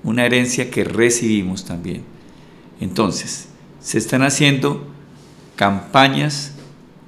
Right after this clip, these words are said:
en contra del ruido. Se han sellado siete establecimientos. La Secretaría de, de, de Salud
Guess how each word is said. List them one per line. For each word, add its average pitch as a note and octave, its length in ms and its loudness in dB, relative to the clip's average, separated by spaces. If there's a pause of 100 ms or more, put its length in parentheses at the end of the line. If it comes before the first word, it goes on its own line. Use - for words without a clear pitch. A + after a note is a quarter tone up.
(120)
en G2+ 140 -2
contra A#2+ 640 -4 (440)
del F#2 260 -2
ruido. G2+ 340 0 (1200)
Se - 200 -10
han G2+ 80 -6
sellado A2+ 400 0
siete B2+ 680 0
establecimientos. F2+ 1120 -6 (640)
La G#2+ 140 0
Secretaría G2+ 840 -2
de, - 380 -8
de, G2 480 -6
de G2+ 100 -10
Salud A2 400 -2